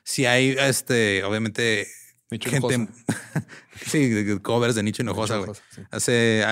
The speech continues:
Speaker 1: hay, hay, hay gente que, que tiene muchísimo éxito y llena estadios, hace muchas cosas.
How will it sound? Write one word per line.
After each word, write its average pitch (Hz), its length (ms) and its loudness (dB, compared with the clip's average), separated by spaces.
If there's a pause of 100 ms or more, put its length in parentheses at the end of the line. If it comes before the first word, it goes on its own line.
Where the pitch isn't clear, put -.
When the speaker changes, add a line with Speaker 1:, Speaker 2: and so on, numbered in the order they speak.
(120)
Speaker 1:
hay, 131 180 2
hay, 131 280 4
hay 143 120 6
gente 147 300 4
que, 120 340 4
que 117 120 0
tiene 123 400 0
muchísimo 110 560 0
éxito 120 400 -2
y 101 80 0
llena 110 380 0
estadios, 101 460 -2
hace 104 140 -6
muchas 107 260 -6
cosas. 120 420 -6